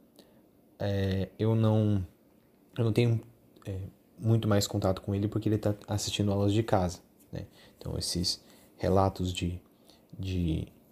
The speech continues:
de, de ser muito, é, controlador, né,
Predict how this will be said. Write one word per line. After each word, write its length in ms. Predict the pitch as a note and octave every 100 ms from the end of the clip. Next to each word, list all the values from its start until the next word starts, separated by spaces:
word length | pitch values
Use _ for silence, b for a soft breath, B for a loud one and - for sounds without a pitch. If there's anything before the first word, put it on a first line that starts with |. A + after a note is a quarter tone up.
| _ _ _ _
de, 560 | G2 F#2 F#2 F2+ F2+ F2 - _ _ - _ _ - _ _ - - _ _ _ _ _
de 80 | -
ser 160 | F#2+ F#2+
muito, 480 | F#2 F#2 F2+ F2+ F2 - _ _ -
é, 440 | G2+ F#2 F#2 F2+ E2+ - - - - - _ - -
controlador, 840 | - F#2+ F#2+ G2 F#2 F2 G#2 C3+ A2+ - _ _ _
né, 280 | - F#2+ F2+